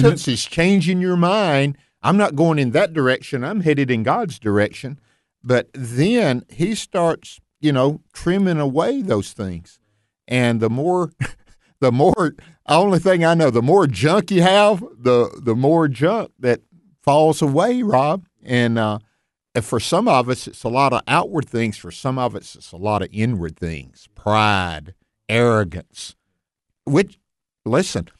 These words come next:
Speaker 2: when you think, uh, Paul said about the body, and, uh, he said the church is the body. When you think about the body, which things are the most important? The things that are seen or not seen. The things that are not seen, like your brain, your heart, in our Christian lives,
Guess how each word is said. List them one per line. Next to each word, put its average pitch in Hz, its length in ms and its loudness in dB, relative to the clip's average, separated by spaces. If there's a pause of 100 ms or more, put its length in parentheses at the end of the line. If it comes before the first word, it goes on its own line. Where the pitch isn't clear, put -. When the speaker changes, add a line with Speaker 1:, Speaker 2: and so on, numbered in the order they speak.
(220)
Speaker 2:
when 147 220 2
you 151 100 0
think, 151 360 -6
uh, 98 140 -2
Paul 143 320 -2
said 135 240 -2
about 127 320 -2
the - 80 -6
body, 135 380 2 (420)
and, 98 440 -2
uh, 87 80 -8
he 113 180 -4
said 107 220 -4
the 87 80 -8
church 131 380 -6
is 107 160 -14
the 110 80 -4
body. 135 380 -2 (260)
When 131 160 2
you 123 60 0
think 139 260 -4
about 120 300 0
the 85 80 -12
body, 117 280 0
which 139 300 -4
things 127 420 -4
are 85 120 -6
the 82 140 -8
most 110 320 -4
important? 101 460 -6
The 90 80 -6
things 123 340 -6
that - 80 -12
are 90 60 -12
seen 113 360 -8
or 87 80 -8
not 98 220 -10
seen. 87 340 -14 (640)
The 87 100 -6
things 127 320 -2
that 131 100 -8
are 131 60 0
not 135 220 -6
seen, 92 240 -6
like 104 260 -2
your 90 100 -6
brain, 120 440 0
your 90 160 -6
heart, 127 420 0 (500)
in 110 180 0
our 120 160 2
Christian - 500 -4
lives, 139 540 -4